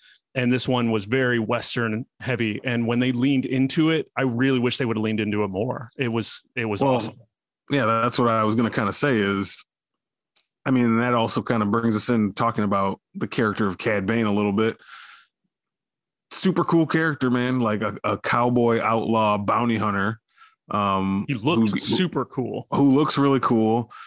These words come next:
Speaker 2: And, uh, you know, I know some fans were crying that he doesn't look exactly like he did in Attack of the Clones, but that's just like, you know, fanboys crying about anything.
Speaker 1: Was he in Attack of the Clones?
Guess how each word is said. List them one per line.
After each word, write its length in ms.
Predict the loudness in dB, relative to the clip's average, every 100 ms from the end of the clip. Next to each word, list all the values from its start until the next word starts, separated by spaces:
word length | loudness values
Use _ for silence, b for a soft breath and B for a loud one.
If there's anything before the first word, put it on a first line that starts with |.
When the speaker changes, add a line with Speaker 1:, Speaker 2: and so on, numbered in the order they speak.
| B _
Speaker 2:
And, 680 | -4 -2 0 -2 0 0 -2 -6 _ _ -4
uh, 40 | 0
you 120 | 2
know, 140 | 2
I 80 | 2
know 160 | 2 2
some 220 | 0 0
fans 280 | 2 2 0
were 80 |
crying 440 | 0 0 0 0 0
that 100 | 0
he 60 |
doesn't 260 | 0 0 -2
look 140 | -2
exactly 400 | -2 0 0 0
like 160 | 0 2
he 120 | 2
did 200 | 2 0
in 340 | 0 0 -2 -6 _
Attack 340 | -6 -2 -2 0
of 40 |
the 60 | -2
Clones, 440 | 0 0 2 0
but 100 | 0
that's 180 | 0 -2
just 200 | -2 0
like, 240 | 0 0
you 60 | 0
know, 120 | 0
fanboys 580 | 0 0 0 2 0 0
crying 240 | -2 0
about 240 | 0 0 0
anything. 440 | -2 -4 -6 -6 -8
Speaker 1:
Was 140 | -8 -2
he 120 | -2
in 100 | -2
Attack 240 | -2 -4 -2
of 60 |
the 60 | -2
Clones? 400 | -2 -2 -4